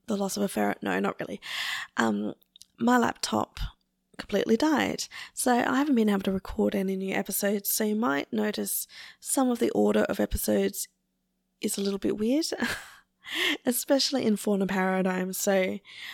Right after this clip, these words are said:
I'm putting in old episodes that, um, might be a little bit out of order. <laughs> So sometimes I'll mention things like the cough I had, um, in an episode that is after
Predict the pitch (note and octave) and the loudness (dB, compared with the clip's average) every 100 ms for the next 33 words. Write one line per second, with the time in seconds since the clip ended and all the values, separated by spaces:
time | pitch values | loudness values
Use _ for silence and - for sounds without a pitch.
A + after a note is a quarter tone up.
0 | - - G#3 A#3+ A3+ G#3 - G#3 A3 A3 | -6 -4 2 2 2 2 2 2 0 -2
1 | - G#3+ G#3 G#3 - F#3+ F3+ - - F#3 | -2 0 -2 -4 -4 -2 -2 -4 -8 -8
2 | F#3 F#3 F#3 - _ _ _ _ _ _ | -8 -10 -12 -16 _ _ _ _ _ _
3 | _ _ - G#3+ G3+ G#3 - G#3+ G3+ G3+ | _ _ -2 0 2 0 0 0 2 0
4 | G3+ G#3 - G3+ G3 G#3+ A#3+ D#4+ - - | 0 0 0 -2 -2 -2 -2 -2 -4 -12
5 | - _ - - - - _ _ _ _ | -14 _ -4 -2 -4 -10 _ _ _ _
6 | _ _ _ _ _ _ _ _ - - | _ _ _ _ _ _ _ _ -8 -4
7 | D#4 - - A#3+ C4 C4+ C#4 B3 A3+ G#3 | -4 -2 2 2 2 0 2 2 4 4
8 | G3+ G3+ - - G#3+ A3 G3+ G#3 - - | 4 2 0 -2 -2 -4 -4 -4 -4 -2
9 | - - A#3+ B3 A3 G3+ F3+ E3+ - G#3 | -6 -6 -6 -2 0 0 -2 -8 -8 -10
10 | - - - _ _ _ _ _ _ _ | -14 -16 -20 _ _ _ _ _ _ _
11 | G3+ G3 G3 G3+ - _ G#3 G#3 G3+ G3+ | -6 -6 -6 -8 -10 _ 0 2 0 -2
12 | - G3+ G3+ G3 - F#3+ - F#3+ F#3+ F#3+ | 0 0 0 0 -2 -2 -2 0 0 -2
13 | - D#2 F#3+ | -4 -4 -4